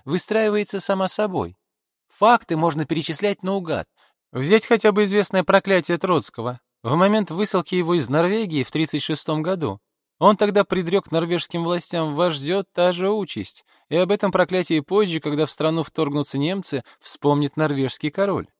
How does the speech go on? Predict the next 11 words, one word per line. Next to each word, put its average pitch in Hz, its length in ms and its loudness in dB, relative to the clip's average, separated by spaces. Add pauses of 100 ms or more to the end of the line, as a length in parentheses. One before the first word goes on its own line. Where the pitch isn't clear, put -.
(400)
А 139 160 4
откуда 269 340 0
у 226 40 2
большевиков 185 560 0
вдруг 151 240 -2
взялась 160 360 -2
пентаграмма 165 840 -2
в - 20 -6
виде 151 240 -2
красной 151 440 -4
звезды? 147 580 -4